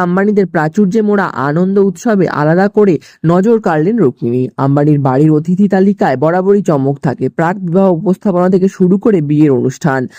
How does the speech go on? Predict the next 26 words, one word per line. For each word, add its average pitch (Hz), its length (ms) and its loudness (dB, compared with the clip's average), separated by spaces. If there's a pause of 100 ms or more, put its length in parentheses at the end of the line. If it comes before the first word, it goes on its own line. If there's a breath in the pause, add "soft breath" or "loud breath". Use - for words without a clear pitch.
(140 loud breath)
আমন্ত্রিতদের 214 680 -2
তালিকায় 180 460 -2
ছিলেন 196 280 0
বলিউডের 160 420 0
প্রথম 175 360 -2
সারির 202 260 0
অভিনেতা 170 500 2
থেকে 175 240 0
তাবর 151 420 0
রাজনীতিবিদ। 131 720 0 (340 loud breath)
কলকাতা 220 340 0
থেকে 240 220 0
মুম্বাই 196 400 2
উড়ে 190 220 2
গিয়ে 190 240 0
বিয়ের 170 340 2
মান্তর 196 420 0
রক্ষা 170 240 0
করা 190 240 0
হয়েছে 214 280 2
রাজ্যের 151 360 0
মুখ্যমন্ত্রী 190 560 2
মমতা 151 360 0
বন্দ্যোপাধ্যায়ও। 135 760 0 (380 loud breath)
এবার 220 260 0 (140)
আম্বানিদের 208 380 0